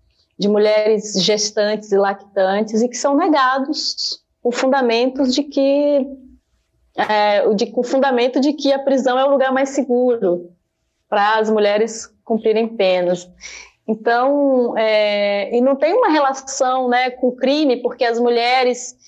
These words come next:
que estão encarceradas, sobretudo as mulheres negras, elas não são traficantes, elas não têm, não são donas de mansões, elas não são don-, donas de, de helicópteros, elas não são, não foram presas com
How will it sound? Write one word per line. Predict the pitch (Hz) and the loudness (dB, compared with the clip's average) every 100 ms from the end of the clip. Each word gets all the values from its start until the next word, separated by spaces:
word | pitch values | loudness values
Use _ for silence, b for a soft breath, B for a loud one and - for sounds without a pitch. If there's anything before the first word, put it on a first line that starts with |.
| b | b
que | - 233 | -4 -4
estão | - - 233 233 233 | -4 -2 0 0 -2
encarceradas, | 233 233 233 - 226 208 226 254 226 214 214 - B B - | -2 -4 -4 -2 0 2 2 0 0 0 -4 -16 B B -4
sobretudo | 233 226 220 233 | 0 0 2 0
as | 220 | 2
mulheres | 226 226 214 214 | 2 2 2 2
negras, | 214 220 247 240 | 4 4 2 2
elas | 254 247 247 | 0 2 2
não | 254 | 2
são | 262 277 294 285 | 0 0 0 0
traficantes, | 233 233 - 220 214 214 214 | -4 -6 -2 0 0 -2 0
elas | 208 202 | 2 2
não | 214 208 | 0 0
têm, | 208 220 220 202 190 | -2 0 0 0 0
não | 202 | 0
são | 202 214 214 | -2 0 0
donas | 196 208 202 196 | 0 0 0 0
de | 196 | 0
mansões, | 196 190 208 196 190 | 0 -2 -2 -2 0
elas | 190 190 190 | 2 2 0
não | 196 | -2
são | 202 190 | 0 2
don-, | 185 180 | 0 0
donas | 190 196 190 | -2 0 -2
de, | 185 185 180 | -2 0 0
de | 175 | 0
helicópteros, | 196 196 190 180 180 180 175 180 | 0 -2 -2 0 -2 -2 0 2
elas | 185 190 185 | 0 0 0
não | 190 | -2
são, | 190 196 | -2 -2
não | 190 | -2
foram | 196 214 208 | -2 -4 -2
presas | 196 196 196 196 | 0 0 -2 -4
com | 196 190 | -6 -6